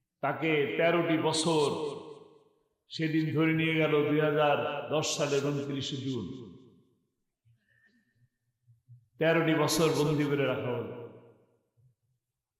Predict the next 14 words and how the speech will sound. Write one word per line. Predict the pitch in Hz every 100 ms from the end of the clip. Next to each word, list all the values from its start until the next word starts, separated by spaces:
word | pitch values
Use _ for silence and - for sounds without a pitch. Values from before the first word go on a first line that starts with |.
| _ _ _
তেরো | 156 170 190 180
বছরে | 190 - 196 190
কখনো | 180 175 180 160
বলেন | 165 170 165 160
নাই | 143 123 156
কষ্টে | - - 143
আছে, | 117 151 127 - - - - - _ _ _ - _ _ _ _ _ _ _ _ _ _ -
মন্দ | 170 214 220 220
আছি, | 208 196 220 202 - -
ভালো | 160 196
লাগে | 196 185 165
না, | 143
বলেন | 147 165 165
নাই। | 151 170 - -